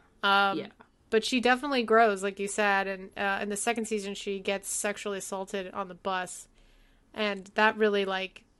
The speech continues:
Speaker 1: propels her character forward to becoming a more independent, um, person and trying to regain back her, uh,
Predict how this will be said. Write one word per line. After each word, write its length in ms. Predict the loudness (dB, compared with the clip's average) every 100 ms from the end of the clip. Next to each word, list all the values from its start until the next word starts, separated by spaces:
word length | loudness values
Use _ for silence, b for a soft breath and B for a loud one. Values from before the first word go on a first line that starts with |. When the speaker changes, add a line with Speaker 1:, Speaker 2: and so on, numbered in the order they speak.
| _ -10
Speaker 1:
propels 460 | -6 0 -2 -2
her 100 | -8
character 500 | -8 -8 -10 -8 -8
forward 440 | -6 -6 -6 -8 -10
to 100 | -14
becoming 480 | -12 -10 -10 -10
a 40 | -10
more 160 | -12 -12
independent, 680 | -12 -14 -16 -14 -14 -18 _ -12
um, 400 | -12 -14 -18 -20 _ -20 -20 b b b b _
person 580 | -6 -4 -6 -6 -6
and 160 | -10 -10
trying 240 | -8 -8
to 260 | -8 -10 -12 _
regain 600 | -2 -2 2 2 2 0
back 360 | 2 2 2 -4
her, 460 | -6 -4 -2 -4 -10 _ b b b b b _ _ _ -6
uh, 500 | -4 -2 -4 -8